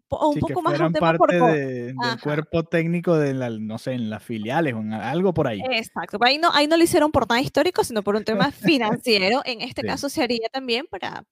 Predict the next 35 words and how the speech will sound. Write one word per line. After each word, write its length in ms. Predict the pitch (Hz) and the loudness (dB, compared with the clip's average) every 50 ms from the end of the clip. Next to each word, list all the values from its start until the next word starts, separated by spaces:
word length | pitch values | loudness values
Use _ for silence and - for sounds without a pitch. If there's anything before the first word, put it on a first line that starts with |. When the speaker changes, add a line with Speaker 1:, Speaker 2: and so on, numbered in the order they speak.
| _ - | _ -12
Speaker 1:
bueno, 180 | - 180 233 | -10 -8 -4
porque 220 | - 269 - - - | -6 -6 -6 -6 -6
es 80 | - | -4
un, 320 | 202 220 220 226 240 240 - _ | -4 -4 -2 -4 -8 -8 -10 _
una 240 | - 226 226 208 208 | -8 -6 -2 0 2
leyenda 460 | 220 208 202 196 220 226 254 294 311 | 2 2 2 2 0 0 2 2 2
del 120 | 294 247 196 | 2 2 0
Barcelona, 600 | 185 208 - - 202 208 196 196 196 202 220 226 | -2 -4 -4 0 2 4 6 6 6 4 2 2
porque 320 | - - 214 - 196 185 | 2 0 0 0 -2 -6
también 220 | - 170 185 190 | -4 -2 -2 -2
se 120 | 190 - 240 | 0 0 2
reconoce 500 | 247 277 269 - 240 220 202 190 - 247 | 2 2 4 4 4 4 4 2 0 2
su 160 | - 285 269 | 4 4 6
trabajo, 560 | - 277 294 285 240 175 156 - 240 277 370 _ _ - - - - _ _ | 6 6 6 6 6 4 2 -2 -8 -10 -10 _ _ -20 -20 -20 -20 _ _
se 160 | - - 226 | -4 -2 -2
haría 300 | 208 220 233 226 208 180 | -2 -2 -2 -4 -4 -4
esa 220 | 202 - - 220 | -6 -4 -2 -2
reestructuración 960 | 220 - - - - - 233 - - 208 190 202 214 - - 247 254 254 302 392 480 _ - - - - _ _ | 0 0 -2 -4 -2 -4 -4 0 0 2 2 2 0 2 2 4 4 4 2 -2 -6 _ -16 -20 -20 -20 _ _
para 440 | - 220 202 196 214 196 - - - _ _ _ _ - | 0 2 2 4 2 2 0 -2 -6 _ _ _ _ 0
que 140 | 233 220 | 0 0
no 140 | 226 220 208 | 2 0 -2
quede 260 | - 233 220 226 233 | 0 0 2 2 2
mal, 360 | 226 233 208 190 214 269 277 240 | 4 4 2 2 2 0 0 0
¿no? 180 | 214 220 247 | 0 2 4
De 120 | 247 214 - | 2 2 2
cara 220 | - 196 175 202 | 0 -2 -2 0
tampoco 340 | - 240 214 - 185 - 208 | 0 -2 0 0 0 2 4
a 40 | 233 | 4
los 140 | 226 220 | 4 2
socios 280 | - 220 190 - 220 233 | 0 -2 -4 -2 -4 -4
de 60 | 240 - | -4 -2
esta 120 | - 240 | -2 -2
decisión, 460 | 220 254 - 233 - 277 285 302 349 403 - _ _ - - - - _ _ | -2 -2 -6 -12 -10 -8 -8 -8 -8 -10 -14 _ _ -20 -20 -20 -20 _ _
pero, 360 | - 247 233 254 - - - _ _ _ _ _ _ _ _ _ _ _ _ _ _ _ _ _ _ - | 2 4 4 4 4 2 -2 _ _ _ _ _ _ _ _ _ _ _ _ _ _ _ _ _ _ -2
em, 560 | 240 240 233 240 233 226 226 226 220 214 | 2 4 4 4 4 2 0 -2 -6 -6